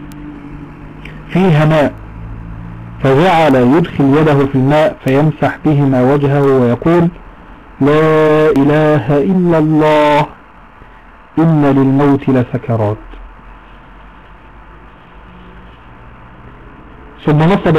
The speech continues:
يده فجعل يقول: "في الرفيق الأعلى، في الرفيق الأعلى"، حتى قبض ومالت يده صلى الله عليه وآله وسلم. وفي رواية أخرى أنه قال:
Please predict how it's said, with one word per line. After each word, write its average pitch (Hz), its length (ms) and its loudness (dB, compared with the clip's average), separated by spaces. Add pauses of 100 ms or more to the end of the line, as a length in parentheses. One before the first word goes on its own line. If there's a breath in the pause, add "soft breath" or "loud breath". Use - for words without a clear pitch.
(100)
يده 151 340 2
فجعل 147 480 0
يقول: 143 580 0 (1300)
"في 151 80 0
الرفيق 151 520 0
الأعلى، 151 640 0 (840)
في 139 80 2
الرفيق 139 520 0
الأعلى"، 151 600 0 (640)
حتى 147 480 -2
قبض 156 680 2 (420)
ومالت 143 640 2
يده 139 540 0 (640)
صلى 139 180 0
الله 127 460 2
عليه 120 300 0
وآله 107 140 -4
وسلم. - 300 -14 (2750)
وفي 143 220 0
رواية 175 280 2
أخرى 185 300 0
أنه 156 300 0
قال: 170 320 0